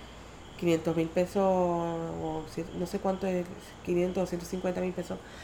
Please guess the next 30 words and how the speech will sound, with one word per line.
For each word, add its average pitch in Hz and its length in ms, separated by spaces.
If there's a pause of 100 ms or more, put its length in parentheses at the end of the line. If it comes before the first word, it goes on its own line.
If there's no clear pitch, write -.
(400)
que 196 100
son 208 160
quinientos 196 320
mil 185 140
pesos 202 300
menos 202 360 (400)
a-, 175 120
al 180 180
año, 185 360 (380)
quinientos 175 360
mil 202 280
dólares 208 460
al 180 160
año 170 320
de, - 920
de 170 60
entrada. 165 440 (600)
Este, 180 840
esos 180 120
son 208 280
llamadas 160 460
microempresas, 156 720
o - 40
sea 156 100
que 160 100
no 165 60
es 180 60
lo 202 80
mismo 208 220
que 175 200